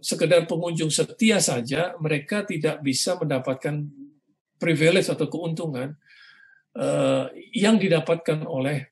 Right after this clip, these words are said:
eh, orang-orang yang bergabung di kelompok sel. Jadi mau tidak mau, orang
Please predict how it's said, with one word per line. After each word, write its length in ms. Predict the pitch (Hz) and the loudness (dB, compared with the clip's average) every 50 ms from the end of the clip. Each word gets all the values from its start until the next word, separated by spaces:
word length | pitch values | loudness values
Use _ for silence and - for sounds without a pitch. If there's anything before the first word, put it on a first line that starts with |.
| _ _ - | _ _ -6
eh, 360 | 147 127 127 127 123 127 123 131 - - | -4 -2 -2 -2 -2 -4 -6 -8 -8 -4
orang-orang 400 | - - 135 131 131 135 143 139 | -4 -2 -2 0 -2 -2 -2 -2
yang 160 | 131 127 123 | -2 -2 -2
bergabung 400 | 123 - 120 117 123 139 147 143 | -2 -2 -2 -2 -2 -2 -2 -2
di 80 | 131 123 | -2 -4
kelompok 400 | - 123 117 113 113 - - - | -4 -4 -8 -8 -8 -12 -12 -10
sel. 240 | - - - - - _ _ _ _ | -10 -10 -10 -12 -14 _ _ _ _
Jadi 240 | _ - 123 139 143 | _ -6 -4 -2 0
mau 240 | 147 170 220 247 240 | 2 6 6 6 6
tidak 240 | 240 170 156 156 147 | 6 4 4 -2 -4
mau, 320 | 131 117 120 156 185 - - 139 | -2 0 0 0 0 -2 -2 -4
orang 320 | 139 156 175 190 196 | 0 0 0 0 0